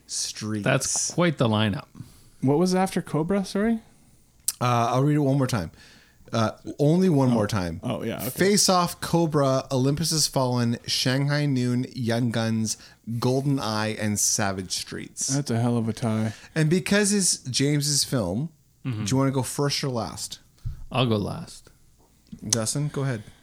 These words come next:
Speaker 3: My instinct is telling me to put this right after Cobra because we, you know, we, we did Cobra a little while ago. And I had a lot of f-, fun watching that. I think I would probably rewatch Cobra more than I would wa-, rewatch Rambo Two.
Speaker 2: I think Cobra, I mean, we liked it better the second time.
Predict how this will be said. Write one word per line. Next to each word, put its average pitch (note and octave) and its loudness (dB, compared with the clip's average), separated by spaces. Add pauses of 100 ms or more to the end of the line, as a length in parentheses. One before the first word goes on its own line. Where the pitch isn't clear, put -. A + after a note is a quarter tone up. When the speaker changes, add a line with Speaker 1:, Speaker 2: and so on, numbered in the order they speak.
(220)
Speaker 3:
My F3 2
instinct G3 2
is D3 0
telling E3+ 2
me C#3+ 4
to B2+ 4
put - -2
this B2+ 0
right B2 4
after A#2 -2
Cobra A2+ -2
because A2+ 0 (720)
we, C3 4
you D3 2
know, C3 4
we, C3+ 4
we D3 2
did C#3+ 0
Cobra B2 2
a - 2
little A#2+ 2
while A#2 4
ago. A#2+ 2 (440)
And A#2+ 2
I B2 4
had B2+ 2
a A2+ 2
lot G#2+ 2
of - -4 (180)
f-, G#2+ -12
fun A2 2
watching A2 2
that. A2+ 4
I C#3 0
think F3 2
I E3 6
would B2 4
probably A2+ 4
rewatch A2+ 2
Cobra A2+ 2
more G#2+ 4
than G#2+ 2
I G#2+ 2
would G#2+ 0
wa-, A2+ -2
rewatch A2+ -4
Rambo A2+ -2
Two. A#2+ 0
Speaker 2:
I C3+ 4
think G3+ 2
Cobra, C3 4
I A2 2
mean, A2+ 4
we A#2+ 4
liked B2+ 0
it G2 -2
better G#2 2
the F#2 -2
second G2 -4
time. F#2+ -8